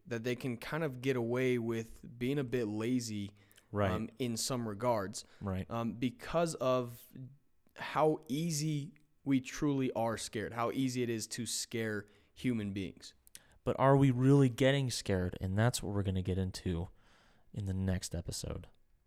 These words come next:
Speaker 2: I think this is, I think this is a good,
Speaker 1: Yeah, I
Speaker 2: this is a good jump off point. We bo-, I think we both agree that, you know, there are a lot of, there are a lot of things that go overlooked when it comes to horror.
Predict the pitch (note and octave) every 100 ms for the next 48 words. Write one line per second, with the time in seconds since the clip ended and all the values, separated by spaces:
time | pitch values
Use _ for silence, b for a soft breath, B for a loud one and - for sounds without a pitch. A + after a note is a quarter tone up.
0 | - _ A2 - B2 A2 G2+ F2+ - G2+
1 | G#2+ G2 F#2 F#2+ A#2+ A2 - - A#2+ -
2 | B2 C#3 D3 C#3+ A2+ G#2+ G2+ F2+ - -
3 | F2+ E2+ - B B B B B B B
4 | A#2 C#3 C#3+ B2 C3 B2+ C3+ E3+ E3 C#3+
5 | C3 B2 A#2+ A2 A2 G2 F#2 - _ -
6 | G2 F#2 C#2+ G2 _ G#2+ A2+ A2+ A#2+ C3+
7 | A#2+ - B2+ B2 C3+ C#3+ C3+ C#3 B2+ B2
8 | A#2+ A2+ A2+ A2 G#2 G2+ F#2+ - - F#2+
9 | - - G2 F#2+ F#2+